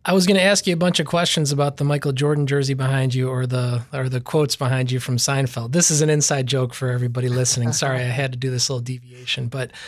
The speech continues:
Speaker 1: uh, maybe it'll get edited out in post. But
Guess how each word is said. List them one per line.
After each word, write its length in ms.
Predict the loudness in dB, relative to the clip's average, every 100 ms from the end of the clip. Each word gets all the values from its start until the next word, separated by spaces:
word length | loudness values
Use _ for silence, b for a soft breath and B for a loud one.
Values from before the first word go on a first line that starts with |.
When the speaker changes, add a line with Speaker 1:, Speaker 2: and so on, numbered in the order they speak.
| B B
Speaker 1:
uh, 300 | 0 2 2
maybe 280 | 2 4 4
it'll 140 | 4
get 120 | 2 2
edited 180 | 2
out 180 | 2 2
in 140 | 0 -2
post. 380 | -2 -2 -2
But 220 | 0 -2